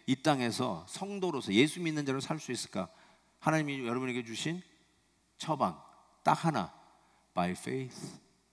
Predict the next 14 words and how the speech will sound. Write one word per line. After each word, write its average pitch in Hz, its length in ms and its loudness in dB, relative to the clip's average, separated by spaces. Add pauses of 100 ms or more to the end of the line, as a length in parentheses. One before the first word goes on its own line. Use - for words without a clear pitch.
(400)
믿음으로 92 420 -8
살아라. - 400 -14 (520)
그게 147 180 8
바로 131 240 4
"오직 127 420 0
의인은 113 460 0
믿음으로 101 400 -2
말미암아 87 440 -6
살리라." - 340 -14 (300)
그 - 100 -2
뜻 147 200 0
아니겠어요? 101 500 -2 (560)
그게 139 280 6
무언가, 110 920 0